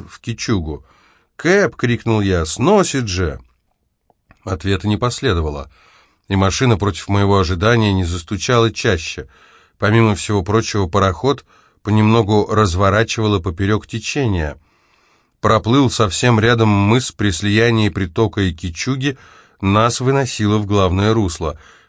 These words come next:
«Кэп!» — снова крикнул я — и, торопясь и чертыхаясь, принялся выбирать из воды своё барахло. Бросив всё на палубе, я кинулся на мостик.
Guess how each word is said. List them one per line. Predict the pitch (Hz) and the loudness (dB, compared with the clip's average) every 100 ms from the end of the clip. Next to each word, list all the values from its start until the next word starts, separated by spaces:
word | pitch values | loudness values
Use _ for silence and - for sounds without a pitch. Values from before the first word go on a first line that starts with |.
| _ | _
«Кэп!» — | - 139 190 208 202 175 - | -8 -2 0 0 0 -2 -4
снова | - 110 107 98 | -6 0 0 0
крикнул | 104 92 92 87 | -2 -4 -2 -2
я — | 80 98 139 147 - - _ - | -2 -2 -2 -4 -14 -20 _ -4
и, | 104 101 92 | 0 2 2
торопясь | 104 98 123 117 | 0 2 2 0
и | 90 | 0
чертыхаясь, | - 82 87 - 113 139 - | -6 -6 -8 -2 0 0 0
принялся | 110 107 95 - 127 | 0 0 0 0 2
выбирать | 113 98 104 117 | 2 2 2 2
из | 101 85 | 0 -2
воды | 101 95 117 | -2 0 -2
своё | - 101 104 | -2 0 2
барахло. | 95 104 - 104 98 78 - - - _ _ | 2 0 -2 -2 0 0 -4 -20 -20 _ _
Бросив | 90 110 143 - 82 | 0 2 4 0 -6
всё | - 139 | -2 0
на | 123 | 2
палубе, | - 139 147 123 120 | 2 2 2 2 2
я | |
кинулся | 113 135 135 123 131 | 0 0 0 0 -2
на | 135 | 0
мостик. | 135 92 - 82 | 2 0 -2 -10